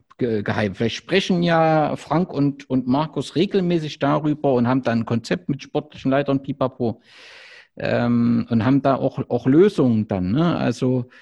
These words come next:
ähm, nochmal, ich glaub, wir, ich glaub, die, die, der B S G, der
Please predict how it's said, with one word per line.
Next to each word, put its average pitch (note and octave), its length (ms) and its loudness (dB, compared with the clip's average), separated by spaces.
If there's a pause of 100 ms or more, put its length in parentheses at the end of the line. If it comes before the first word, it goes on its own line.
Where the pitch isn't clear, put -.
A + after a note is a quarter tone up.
(540)
ähm, - 720 -6
nochmal, C#3+ 380 2
ich - 160 -8
glaub, D#3 220 2
wir, D3+ 80 0 (1200)
ich - 160 -6
glaub, D3 200 0
die, D3+ 220 0
die, C#3+ 180 0
der C#3 140 2
B D3+ 200 4
S C#3 140 -2
G, F3+ 240 2
der B2+ 200 2